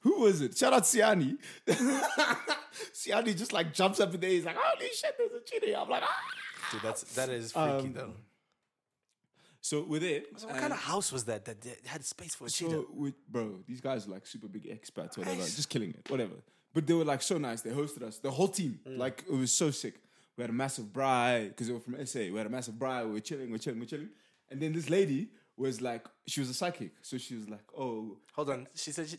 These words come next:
Speaker 2: you
Speaker 1: She was a psychic.
Speaker 2: Oh, okay. <laughs>
Speaker 1: So, um, she was, like, walking around, like, telling each one of us, 'cause she, like, made sure she met each one of us. Like, "Oh, yeah.
Speaker 2: Wow.
Speaker 1: Who are you?" Just, "Yeah." Da, da, da, da, da,
Speaker 2: How old
Speaker 1: da.
Speaker 2: are you at this time?
Speaker 1: I think I was just turned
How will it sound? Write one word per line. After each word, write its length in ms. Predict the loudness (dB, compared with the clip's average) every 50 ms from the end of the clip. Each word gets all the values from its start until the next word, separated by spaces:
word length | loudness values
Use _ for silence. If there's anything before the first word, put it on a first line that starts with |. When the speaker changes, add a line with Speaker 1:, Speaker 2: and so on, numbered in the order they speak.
| -16 _
Speaker 2:
you 100 | -10 -6 0
Speaker 1:
She 80 | 0
was 100 | 0 0
a 20 | 0
psychic. 300 | -4 -6 -8 -10 -14 -18 -18 _ _ _
Speaker 2:
Oh, 140 | -2 0 0
okay. 280 | -2 -4 -4 -4 -4 -4 -6
<laughs> 360 | -8 -12 -16 -18 -20 _ -10
Speaker 1:
So, 320 | -8 -2 0 2 2 2 0 -4 -6 -4
um, 420 | -2 0 0 0 0 -2 -4 -6 -8 -12 -14 -14 _
she 200 | -8 -4 -2 0
was, 180 | 0 0 0
like, 200 | 0 -2 -2 0
walking 320 | -2 -2 -2 0 0 0 2
around, 400 | 2 2 2 2 2 0 0 0
like, 280 | 0 0 0 -2 -4 -2
telling 300 | 0 0 2 0 0 -2
each 160 | -4 -6 -6 -4
one 80 | -6
of 100 | -6 -6 -6
us, 240 | -8 -8 -12 -16 -20 _ _ _ _ _ _ _
'cause 120 | -2 0 2
she, 120 | 2 2
like, 240 | 2 2 0 0 2
made 260 | 2 4 4 2 0
sure 180 | 0 0 0 0
she 140 | -2 -4
met 180 | -4 -4 -4 -4 -6 -4
each 160 | -4 -4 -4
one 120 | -4 -6 -8
of 60 | -8
us. 180 | -10 -12 -16 -12 -10
Like, 140 | -10 -10 -10 -8 _
"Oh, 80 | -4 -4
yeah. 120 | -4 -4
Speaker 2:
Wow. 840 | -6 -6 -6 -4 -2 -2 0 0 0 -2 -2 -2 -2 -4 -6 -8 -4
Speaker 1:
Who 120 | -2 0
are 20 | 2
you?" 160 | 2 0 0
Just, 260 | -4 -8 -14 -14 -8 -8
"Yeah." 120 | -8 -6
Da, 240 | -6 -6 -6 -6 -6
da, 0 |
da, 140 | -8 -8 -12 -14 -16 -20 -20 -16 -12
da, 120 | -10 -6 -2
da, 60 | 2
Speaker 2:
How 140 | 2 4 4
old 80 | 4 4
Speaker 1:
da. 60 | 4
Speaker 2:
are 40 | 4
you 100 | 4 4
at 60 | 4
this 140 | 2 -2 -2
time? 240 | 0 0 0 0 -2 -6 -10 -8 -4
Speaker 1:
I 40 | -2
think 180 | -2 -2 -2
I 80 | -2 -2
was 180 | -2 -4 -6 -8 -12 _ _ _ _ _ _ _ _ _ -20 -20 -18
just 300 | -6 -4 -4 -4 -4 -8
turned 840 | -8 -6 -4 -4 -2 -2 -4 -4 -4 -2 -2 -4 -4 -6 -8 -14